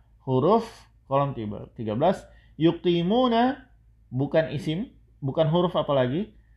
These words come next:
Dia tidak berakhiran tanwin, tidak berakhiran kasroh, tidak berakhiran ta mabruto, tidak berawalan al, tidak ber-, tidak berawalan mamimu,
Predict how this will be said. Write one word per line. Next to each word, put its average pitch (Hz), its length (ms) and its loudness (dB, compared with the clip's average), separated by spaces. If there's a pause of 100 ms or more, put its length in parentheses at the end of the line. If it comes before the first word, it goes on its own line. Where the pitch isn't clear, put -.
(420)
Dia 135 320 2
tidak - 240 -2
berakhiran 110 560 -2
tanwin, 196 400 0
tidak 127 240 -2
berakhiran 113 480 -4
kasroh, 180 480 -2
tidak 123 240 -4
berakhiran 113 320 -6
ta 107 160 -8
mabruto, 185 560 2
tidak 120 160 -4
berawalan 107 560 -2
al, 202 320 2
tidak 120 240 -4
ber-, 107 200 -8 (200)
tidak 123 160 -4
berawalan 117 400 -4
mamimu, 214 640 0